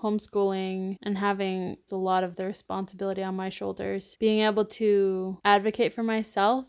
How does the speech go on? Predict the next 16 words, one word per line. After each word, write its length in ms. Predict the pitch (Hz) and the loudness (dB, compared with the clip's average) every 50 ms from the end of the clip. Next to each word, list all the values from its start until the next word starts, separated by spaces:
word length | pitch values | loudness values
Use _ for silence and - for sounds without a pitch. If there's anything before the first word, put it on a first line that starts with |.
| - - | -10 -8
and 200 | - 185 190 185 | -6 -4 -4 -4
speak 320 | - - - - 247 214 247 | -6 -8 -6 -2 0 2 4
up 160 | 226 220 - | 2 2 2
when 100 | 208 196 | -2 -2
I 80 | 190 185 | 0 -2
need 220 | 185 180 180 175 | -2 -2 -4 -4
help 260 | - 190 - - - | -6 -6 -6 -6 -6
or 140 | 208 202 202 | -4 -6 -6
speak 260 | - - - 214 202 | -6 -4 -4 -2 0
up 160 | 208 196 196 | 0 -2 -2
when 100 | - 196 | -2 -2
I 60 | 196 190 | 0 0
need 180 | 190 190 185 | 0 0 -2
a 60 | 185 | -2
break, 400 | 180 - 180 170 170 170 170 - - - | -4 -4 -4 -4 -4 -4 -6 -10 -10 -4
and 480 | 202 196 190 185 185 180 185 185 185 | -2 0 2 2 2 0 0 -2 -4